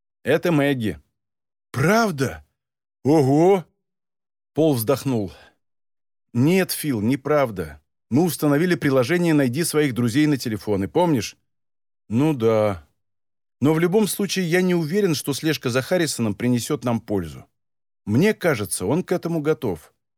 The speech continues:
Я не подходил к нему особо, но он постоянно оглядывается по сторонам". Пол кивнул. "Ага.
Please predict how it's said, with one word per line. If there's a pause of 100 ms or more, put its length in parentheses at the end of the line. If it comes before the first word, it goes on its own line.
(260)
Я
не
подходил
к
нему
особо, (320)
но
он
постоянно
оглядывается
по
сторонам". (840)
Пол
кивнул. (800)
"Ага.